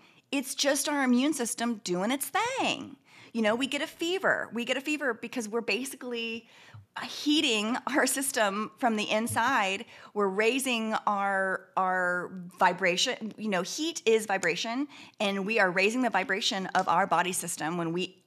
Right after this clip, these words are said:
up the internal heat system. And I think what that's doing is pushing out low vibration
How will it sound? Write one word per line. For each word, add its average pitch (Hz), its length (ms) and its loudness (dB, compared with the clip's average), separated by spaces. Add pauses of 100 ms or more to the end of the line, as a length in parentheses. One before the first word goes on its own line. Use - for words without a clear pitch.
up 196 320 2
the 180 440 -4
internal 190 880 0 (380)
heat - 240 0
system. 156 600 -2 (440)
And 220 80 2
I 202 80 4
think 311 320 -4
what 294 160 -4
that's 302 240 0
doing 233 520 -2
is 202 120 0
pushing 233 460 0
out 165 480 2 (160)
low 190 280 4
vibration 220 760 0